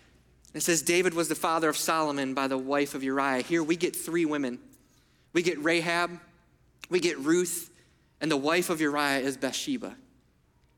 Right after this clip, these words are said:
Rahab was a prostitute. Ruth was an outsider. And Bathsheba committed adultery with David. Speaking of David, David committed adultery with Bathsheba. Bathsheba was David's friend, Uri-,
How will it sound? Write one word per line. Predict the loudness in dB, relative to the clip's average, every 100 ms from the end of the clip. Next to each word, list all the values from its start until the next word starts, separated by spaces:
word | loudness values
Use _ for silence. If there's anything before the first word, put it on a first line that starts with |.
| _ -2
Rahab | 2 2 0 0
was | -2 -4
a |
prostitute. | -2 -2 -2 -6 -6 -4 -6 -8 -20 _ _ _ 2
Ruth | 2 2
was | 0 -2
an | -2
outsider. | -4 -4 -4 -4 -8 -14 _ _ _ _ _ -6
And | 0
Bathsheba | 0 0 -2 0 -2
committed | -2 -2 -2
adultery | -2 -2 -4 -4 -6
with | -6
David. | -4 -6 -6 -16 _ _ _ _ _ _ -12
Speaking | -6 -4 -2 -2
of | 0
David, | 2 2 0 -8 -18 _ _ _ _ _ _ _ _
David | -2 -2 -2
committed | -2 2 2
adultery | 0 -2 -2 -2
with | 0
Bathsheba. | 0 -2 -4 -4 -6 -10 -18 _ _ _ _ _ _ _ _ _ _ -4
Bathsheba | 0 2 2 2
was | 2 2
David's | 4 2 2 -4
friend, | -2 -2 -2
Uri-, | -4 -6 -4 -4